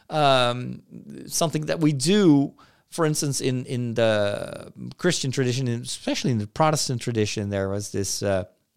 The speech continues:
habit of every year when, when the harvest was done to go to church and to give thanks for the harvest, for a successful harvest. And that's still a practice in, uh,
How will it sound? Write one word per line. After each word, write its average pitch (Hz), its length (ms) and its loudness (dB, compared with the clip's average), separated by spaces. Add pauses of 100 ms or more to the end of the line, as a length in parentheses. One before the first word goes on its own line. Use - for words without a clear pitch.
(400)
habit 127 280 4
of 110 100 4
every 120 180 6
year 120 360 6
when, 107 300 2
when 104 360 0
the 98 120 -2
harvest 214 540 2
was 98 180 -6
done 82 360 -8 (640)
to - 80 -2
go 107 140 2
to - 140 -6
church - 460 -2 (200)
and 127 120 0
to 120 220 -2 (260)
give 113 220 4
thanks 101 640 -4 (260)
for 175 200 2
the 113 80 2
harvest, - 640 -6 (120)
for - 140 -10
a 110 40 -4
successful 110 480 -8
harvest. 101 600 -8 (520)
And 123 220 0
that's 127 180 0
still - 600 2
a - 80 -4
practice 117 500 -4
in, 107 320 -4
uh, 101 460 -2